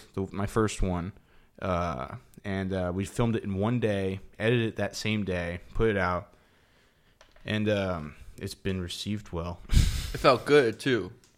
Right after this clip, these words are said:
Speaker 1: Oh, it was so, it felt so ama-, 'cause, like, it came out exactly the way I wanted it. And then the next one came out exactly the way I wanted it. And the third one, I started to get boutique and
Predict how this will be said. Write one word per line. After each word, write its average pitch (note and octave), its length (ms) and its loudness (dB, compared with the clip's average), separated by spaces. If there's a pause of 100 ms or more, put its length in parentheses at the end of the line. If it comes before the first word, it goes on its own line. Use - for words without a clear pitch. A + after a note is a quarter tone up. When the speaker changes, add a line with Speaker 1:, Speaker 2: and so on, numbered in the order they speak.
(340)
Speaker 1:
Oh, D#3 220 12
it - 20 10
was D#3 120 4
so, D#3+ 460 2 (120)
it D3 120 4
felt D3 260 4
so D3+ 200 4
ama-, C#3+ 180 0
'cause, C#3 320 2
like, A#2+ 140 6
it A2+ 100 0
came D3 180 0
out B2+ 120 4
exactly G#2+ 580 2
the A#2+ 100 4
way A#2 160 6
I B2 40 6
wanted G2 440 4
it. F#2+ 300 -2 (1000)
And A2+ 120 -4
then A2 340 0
the G#2+ 80 -4
next A#2 340 0
one A2+ 160 2
came A#2+ 180 0
out G#2 120 2
exactly G2 500 2
the - 20 4 (100)
way A2 60 2
I - 40 2
wanted G2 280 2
it. F#2+ 160 -4 (400)
And A#2 120 4
the A2+ 60 4
third D3+ 320 6
one, B2 400 2 (380)
I A2+ 60 -4
started A#2 260 0
to G#2+ 40 -2
get A2 240 -4
boutique A#2+ 640 2
and F#2+ 220 0